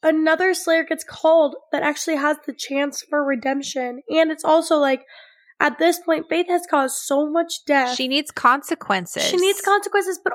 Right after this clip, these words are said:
Speaker 2: Yeah.
Speaker 1: also her blood is literally the cure to Angel dying. Like,
Speaker 2: Yeah.
Speaker 1: it's not even like a, "We have to kill her because she's killing everyone else." But it also does bring up the fact, like,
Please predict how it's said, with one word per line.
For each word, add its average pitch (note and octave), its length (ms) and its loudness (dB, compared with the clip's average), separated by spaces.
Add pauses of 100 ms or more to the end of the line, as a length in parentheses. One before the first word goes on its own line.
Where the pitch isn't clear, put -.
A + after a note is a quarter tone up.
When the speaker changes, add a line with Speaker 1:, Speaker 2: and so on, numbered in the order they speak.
Speaker 2:
Yeah. F4 60 4
Speaker 1:
also F#4+ 420 2 (380)
her F#4+ 280 4
blood F4 280 4
is F4+ 180 2
literally E4+ 320 0
the E4+ 140 -2
cure D#4 400 0
to D#4 160 -4
Angel D4 400 -4
dying. B3+ 640 -2
Like, C#4+ 300 0 (260)
Speaker 2:
Yeah. F3+ 240 0
Speaker 1:
it's F4+ 180 0
not E4 220 4
even F4 160 0
like D#4+ 160 2
a, C4 120 2 (240)
"We D4 60 2
have D4+ 80 2
to - 80 -14
kill D4+ 160 2
her C#4 80 4
because C4+ 260 -4
she's - 160 -10
killing D4 280 0
everyone C4+ 260 -4
else." C4+ 300 -6
But D#4+ 180 2
it E4+ 200 0 (100)
also G4 260 2
does G4+ 200 2
bring G4+ 180 4
up G4+ 80 2
the F#4+ 100 -4
fact, G4 240 4
like, C#4+ 140 2